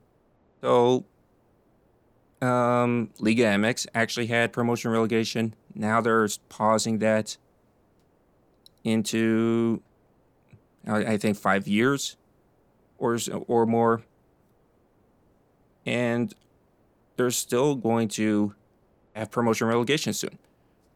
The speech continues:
And it's still that question mark. Is it good? Is it bad? But Major League Soccer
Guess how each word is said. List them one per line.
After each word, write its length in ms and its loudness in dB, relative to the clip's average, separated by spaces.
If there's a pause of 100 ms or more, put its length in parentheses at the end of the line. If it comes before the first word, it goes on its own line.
(920)
And 420 0
it's 240 -4
still 280 2
that 220 2
question 360 -2
mark. 380 0 (680)
Is 220 0
it 100 0
good? 400 0
Is 160 -4
it 100 -8
bad? 420 2 (1500)
But 360 2
Major 320 0
League 160 0
Soccer 540 0